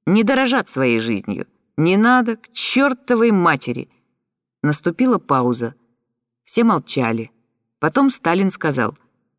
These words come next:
Очень жаль, что Зиновьев и Каменев рассуждают как мещане. Очень жаль. Они даже не понимают, для чего организуется процесс.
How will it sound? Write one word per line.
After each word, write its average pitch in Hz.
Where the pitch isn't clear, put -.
Очень 233
жаль, 135
что 139
Зиновьев 151
и 143
Каменев 233
рассуждают 156
как -
мещане. 113
Очень 208
жаль. 135
Они 208
даже 214
не 220
понимают, 202
для 151
чего 196
организуется 175
процесс. -